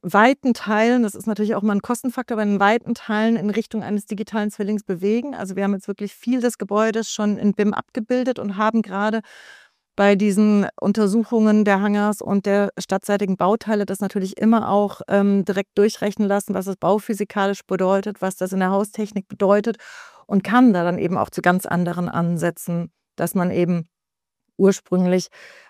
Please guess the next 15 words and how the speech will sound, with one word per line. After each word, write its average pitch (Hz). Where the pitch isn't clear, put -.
hatte 185
man 175
die 175
Idee, 175
dass 170
man 170
alles -
maschinell 185
gehend 175
entlüften 175
muss, 170
um 175
vorzusorgen 175
für 180
die 170